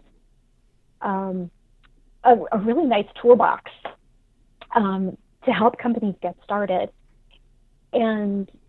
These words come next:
to help them progress on that journey. And so I would just say, you know, again, it, it, it's a journey, it's an education internally,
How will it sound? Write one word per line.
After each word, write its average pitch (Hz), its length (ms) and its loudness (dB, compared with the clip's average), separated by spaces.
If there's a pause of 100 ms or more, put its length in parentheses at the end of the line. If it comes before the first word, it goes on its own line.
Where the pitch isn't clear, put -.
(100)
to 233 80 -6
help 208 240 -4
them 190 240 -2
progress 196 480 0 (240)
on 202 200 -6
that - 180 -8
journey. 190 480 -10 (320)
And 202 180 -4 (120)
so 202 480 -2 (1080)
I 233 140 2
would 233 140 6
just 220 140 -2
say, 208 100 -2 (100)
you 233 240 -2
know, - 180 -2
again, - 360 -4
it, 440 160 -4 (140)
it, - 200 0 (300)
it's - 200 -2
a - 20 -2
journey, 214 640 0 (100)
it's - 160 -8
an 208 100 -4
education 214 680 -6
internally, 202 840 -6